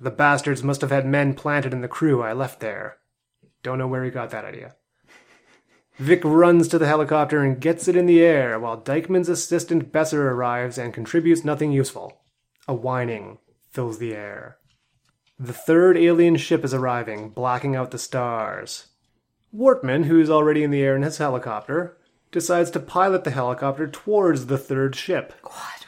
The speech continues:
Speaker 2: Why?
Speaker 1: Which starts backing off.
Speaker 2: Really?
Speaker 1: "There's the weakness," Ken said. "They can't handle the thing in an atmosphere. Even a copter will throw them off."
Speaker 2: What?
Speaker 1: I agree.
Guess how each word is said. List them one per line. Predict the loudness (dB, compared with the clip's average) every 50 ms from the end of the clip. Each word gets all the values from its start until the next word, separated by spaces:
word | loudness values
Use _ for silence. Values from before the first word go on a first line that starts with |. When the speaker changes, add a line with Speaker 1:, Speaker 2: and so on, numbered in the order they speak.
| _ _
Speaker 2:
Why? | -16 -12 -12 -10 -8 -8 -8 -8 -8 -10 -12 -14 -16 -6 0
Speaker 1:
Which | 2 2 2 2
starts | 0 2 4 4 4 2 0
backing | -6 -6 -4 -2 0 0 0 0 -2 0 2
off. | 2 2 2 0 -2 -6 -10 -16 -20 _ _ _ _ _ _ _ _ _ _ _ _
Speaker 2:
Really? | -6 -6 -6 -6 -8 -10 -14 -20 _ _ _ _ _ _ _ _ _ _ _ _ _
Speaker 1:
"There's | -2 2 4 6 6 6 6 6
the | 4 4
weakness," | 4 2 2 2 0 -2 -2 -2
Ken | -4 -4 -2 -2 0 0
said. | -2 -2 0 0 0 0 -2 -4 -8 -14 -16
"They | -8 -4 -4 -4 -4
can't | -4 -4 -4 -4 -2 -4 -6
handle | -8 -10 -8 -8 -6 -4 -4 -4 -2
the | -2 -2 -2
thing | -2 -4 -6 -4 -2
in | 0 0
an | 0 0
atmosphere. | 0 -2 -2 -2 -4 -6 -4 -4 -4 -4 -4 -6 -10 -12 -10 -2
Even | 0 0 2 2 0
a | 0
copter | -2 -2 -2 -2 -2 0 2 2 2 2
will | 2 0
throw | -2 -4 -6 -4 -2 0
them | 0 0 2
off." | 2 2 0 0 -2 -4 -10 -16 -20 _ _ _ _
Speaker 2:
What? | 0 2 2 4 4 4 2 2 -2 -4 -6 -10 -12 -12 -10 -6
Speaker 1:
I | -4 -4 -2
agree. | 0 2 2 4 4 4 4 2 0 -6